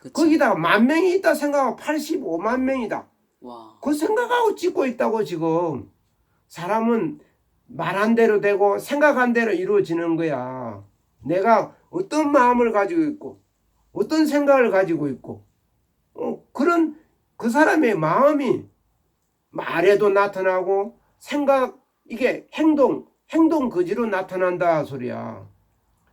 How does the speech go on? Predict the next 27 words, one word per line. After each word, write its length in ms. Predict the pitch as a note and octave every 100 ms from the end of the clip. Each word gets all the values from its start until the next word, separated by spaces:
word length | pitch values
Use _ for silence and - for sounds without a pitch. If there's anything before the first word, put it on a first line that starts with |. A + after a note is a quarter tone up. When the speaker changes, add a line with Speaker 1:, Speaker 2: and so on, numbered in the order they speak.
| -
Speaker 2:
그래서 260 | G#3+ A3+
아빠가 360 | D#3 E3 G3 F#3
오늘 320 | - G3 E3+
해주고 420 | D3+ E3 F3 F3
싶은 260 | D3+ - D3+
말은 480 | C3+ B2+ C3+ A#2+ G2+ _ _ _ -
지금 420 | - C#4+ D#4+ D#4
내가 220 | G#3+ B3+
하고 440 | B3+ - C#4+ D4 G3
있는 280 | F3+ A3+
말이 680 | C#4 C#3 B2 E3 A#3+ E3+ - _ _ _ -
내 300 | D#3+ F#3+ A3+
인생을 760 | F#3+ G3 G3 B3 A#3 D#3+ - _ _
만든다 960 | - B2 C3+ D#3 G#3 G#3 F3 E3+ F3+ F3
이런 320 | C#3+ D#3 D3+
얘기야. 640 | C#3+ A#2+ A2+ A2 A2 G#2+ G#2+ _ _ _ _ _ -
Speaker 1:
음. 560 | B2+ B2 A#2+ A#2 A#2 -
Speaker 2:
내가 280 | D#3 F#3+ F#3
무슨 400 | E3 D3+ F#3 F#3+
말을 320 | F#3 E3+ E3
하고 400 | D#3+ D#3+ D3 - _ _ _ _
어떤 360 | - F3 G#3+ G#3
생각을 560 | - F#3 F#3+ F3 E3
하고, 360 | C#3+ B2+ A#2+ - _ _ _ _ _
어, 160 | F3 -
다른 280 | C3+ E3 F#3
사람들과 760 | G3 F#3+ E3 E3 D#3+ E3 -